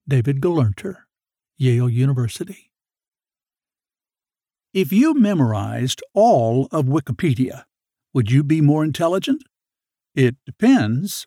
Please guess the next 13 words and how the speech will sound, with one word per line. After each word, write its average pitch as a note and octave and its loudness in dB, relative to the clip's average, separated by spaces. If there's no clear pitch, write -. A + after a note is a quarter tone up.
on D#3+ 2
how D3+ 0
you D#3 0
define C#3 0
intelligence. A#2 -4
Consider C3+ 0
John D3+ 2
J. G3 0
Osborne D#3 -2
Junior's C3 2
nineteen F3+ 0
seventy-one C#3+ 2
novel, A2+ -2